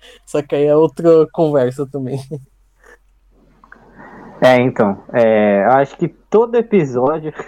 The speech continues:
Speaker 2: <laughs> a gente vai voltar no assunto, tem que unificar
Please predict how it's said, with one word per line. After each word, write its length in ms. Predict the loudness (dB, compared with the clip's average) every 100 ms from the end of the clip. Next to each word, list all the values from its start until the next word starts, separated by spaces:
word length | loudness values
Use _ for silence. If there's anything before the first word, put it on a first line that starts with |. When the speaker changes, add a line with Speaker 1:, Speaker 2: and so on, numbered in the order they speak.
| -18 -20 _ _
Speaker 2:
<laughs> 500 | -20 -20 -20 -14 -4
a 140 | -4
gente 340 | -4 -6 -8 -2
vai 220 | -2 0
voltar 440 | -4 -6 -6 -4
no 160 | -2 -4
assunto, 460 | -4 -4 -6 -4
tem 220 | -2 -2 -2
que 120 | -4
unificar 800 | -2 -2 -2 -6 -2 0 0